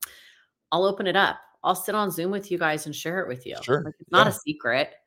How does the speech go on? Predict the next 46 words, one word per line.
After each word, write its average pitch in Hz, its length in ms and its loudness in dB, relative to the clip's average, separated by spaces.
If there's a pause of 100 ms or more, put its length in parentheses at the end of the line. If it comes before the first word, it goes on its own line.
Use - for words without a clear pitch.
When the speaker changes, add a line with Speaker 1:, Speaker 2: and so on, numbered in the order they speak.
(140)
Speaker 2:
No. 104 140 -4
Speaker 1:
Like, - 220 -10
I'll, 156 200 4
I'll 160 100 2
show 165 240 -2
you 156 180 2
all. 120 240 -2
So, 143 240 -2
and 147 100 -2
I 147 140 2
kinda 160 360 -2
up, 151 220 -2
I'm, 139 320 0 (300)
you 156 100 -4
know, 160 80 -2
we 156 120 0
up 160 200 2
our 170 160 6
stuff, 151 400 0
like 135 160 -4
any 156 160 -2
of 151 80 -4
our 156 80 0
marketing 147 400 0
materials 147 580 -2
that 147 100 0
I 147 80 2
have 143 260 4
or 135 80 -2
presentations 135 720 -8
that 135 100 -6
I've 127 160 -2
created. 139 540 -4 (420)
I 160 100 2
try 180 240 6
to 180 80 8
update 151 360 2
'em 147 80 2
every 131 220 0
six 127 260 -10
months. - 400 -8 (180)
Some - 460 -2
Speaker 2:
Well, 151 120 12
I - 40 12
Speaker 1:
stuff 165 120 8
Speaker 2:
think 202 140 2